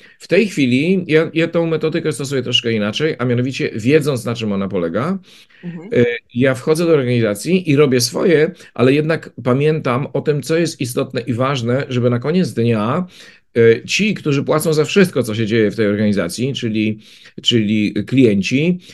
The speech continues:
Speaker 1: i ci, którzy płacą swoim zdrowiem i życiem za wszystko, co się w organizacji dzieje, czyli pracownicy,
Speaker 2: Mhm.
Speaker 1: e, e, ż-, żeby oni czuli wartość. Bo jeśli nasze działania sprowadzają się do wytworzenia wartości tym dwóm głównym interesariuszom,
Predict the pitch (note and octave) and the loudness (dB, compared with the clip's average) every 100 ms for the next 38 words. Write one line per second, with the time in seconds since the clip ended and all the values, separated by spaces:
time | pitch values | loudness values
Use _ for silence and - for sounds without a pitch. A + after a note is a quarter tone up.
0 | - B2 G3 G3+ E3+ D3+ D3+ D3+ F3+ - | -8 -4 -2 0 2 2 0 2 0 2
1 | D3+ D#3+ D3 C3 B2 F3 F#3+ F3+ F3 D#3 | 2 2 2 0 4 6 6 4 4 4
2 | C4+ - A2+ G#2 - C3 A#2+ A#2+ B2+ B2+ | 2 2 0 0 -2 -2 -2 -2 0 0
3 | A#2 B2 A#2+ A#2 A#2 B2+ - A2+ C3 B2 | 2 2 4 4 4 2 2 2 4 4
4 | A#2+ B2 C3 C#3 B2 A#2+ A2 B2 D3+ F#3+ | 2 2 0 2 2 2 2 2 0 -2
5 | - E3 G3 - _ _ _ _ - C3+ | -10 -12 -12 -12 _ _ _ _ 0 4
6 | C#3 - D3 C#3 C#3 - C3+ - C3 C3+ | 4 4 0 0 0 -2 -2 0 0 2
7 | C#3 D3 E3 C3+ E3 C#3+ B2 A#2+ A#2 F2+ | 2 2 0 -2 2 2 4 2 0 -2
8 | F2 - - _ _ _ _ _ _ - | -4 -8 -18 _ _ _ _ _ _ 0
9 | A2+ B2+ C#3+ C3+ A#2+ B2 A#2+ C3 D3 D3+ | 4 6 4 2 2 2 2 0 -2 -2
10 | C3+ C#3+ D3 C3+ - C3 B2+ B2+ C#3+ C3+ | -2 -2 -2 -6 -4 -2 0 0 -2 -2
11 | C3+ B2 B2+ B2+ B2 D3 D3+ B2+ B2+ D3+ | -4 -2 -2 -2 -2 0 0 0 0 0
12 | D3+ C3 B2+ A#2+ C#3 D3+ B2 D#3 C3+ C3+ | 0 -2 -2 0 0 0 0 0 0 -2
13 | B2+ - - - D3+ C3+ C#3 E3 F3+ A#3 | -2 -8 -20 -6 0 2 4 4 4 6
14 | F3+ D#3+ E3 | 4 2 0